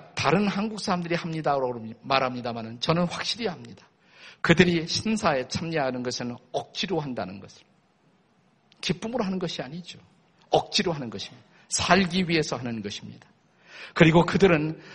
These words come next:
눈을 감고 묵념을 하고 있지만 속으로는 천황폐화를 욕을 하면서 하고 있는 것입니다. 나는 그렇게 할 수가 없습니다.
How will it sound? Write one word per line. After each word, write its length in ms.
눈을 360
감고 600
묵념을 560
하고 240
있지만 460
속으로는 840
천황폐화를 960
욕을 360
하면서 340
하고 240
있는 200
것입니다. 480
나는 280
그렇게 380
할 120
수가 200
없습니다. 500